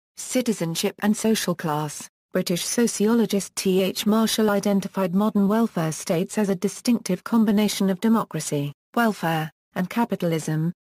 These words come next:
arguing that citizenship must encompass access to social, as well as to political and civil rights.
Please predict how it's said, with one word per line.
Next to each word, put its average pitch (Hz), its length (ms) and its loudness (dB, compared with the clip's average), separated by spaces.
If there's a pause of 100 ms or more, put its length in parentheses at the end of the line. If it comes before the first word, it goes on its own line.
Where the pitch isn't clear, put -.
arguing 226 480 4
that 208 180 -2
citizenship 180 720 -2
must 196 220 -2
encompass 226 560 2
access 269 440 -2
to 185 100 -6
social, 190 580 -2 (280)
as 202 160 -2
well 214 180 2
as 208 140 0
to 165 100 -4
political 196 540 0
and 175 120 0
civil 202 360 0
rights. 185 580 -2